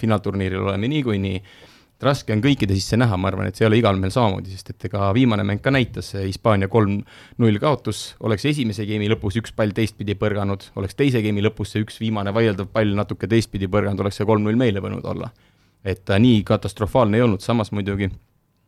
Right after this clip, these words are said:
kui me mängime ikkagi oma täiskoosseisuga, üks aasta me ju madistasime hispaanlastega siin kaheksa korda, ühe korra nad võitsid, aga noh,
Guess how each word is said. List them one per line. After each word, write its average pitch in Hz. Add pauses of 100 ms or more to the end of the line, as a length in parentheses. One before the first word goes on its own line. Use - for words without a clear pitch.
(160)
kui 135
me 113
mängime 107
ikkagi 101
oma 101
täiskoosseisuga, 101
üks 104
aasta 104
me 104
ju 101 (680)
madistasime 107
hispaanlastega 104
siin 104
kaheksa 110
korda, 107 (160)
ühe 110
korra 104
nad 104
võitsid, 123
aga 98
noh, 104